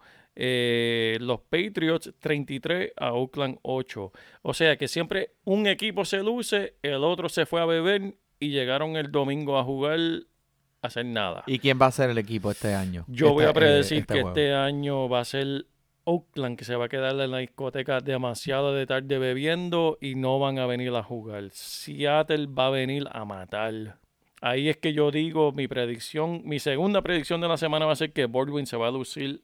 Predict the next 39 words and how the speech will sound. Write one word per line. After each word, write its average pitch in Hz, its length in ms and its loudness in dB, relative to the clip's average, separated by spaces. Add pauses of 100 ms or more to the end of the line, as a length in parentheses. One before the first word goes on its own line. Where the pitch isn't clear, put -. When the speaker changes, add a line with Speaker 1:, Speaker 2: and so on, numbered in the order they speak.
(100)
Speaker 1:
de 123 140 -6
una 127 160 -4
cosa 127 400 -6
increíble 120 680 -4
en 120 60 -2
este - 200 -10
juego. 156 580 -2 (480)
Eh, 131 340 -2
Oakland 143 460 -4
no 127 100 -4
va 127 60 -2
a 120 40 -4
estar 135 200 -6
listo 135 400 -6
para 139 220 0
jugar 143 480 -2 (580)
y 156 380 -4
Russell 147 320 -2
Wilson 156 400 -4
y 156 80 -4
compañía 147 500 0
van 151 120 0
a 143 60 -2
tener 135 240 -2
un 160 260 -4
tremendo 123 500 -2
juego. 147 460 0 (600)
Speaker 2:
Yeah, 175 280 10
baby, 135 500 4 (180)
yeah. 139 540 10 (800)
Aquí 123 340 2
tenemos 147 380 2
Russell 151 680 4
Wilson, 180 640 0
eh, 127 580 2
te 123 80 0
puedo 135 200 0
decir 156 380 0
como, 170 560 4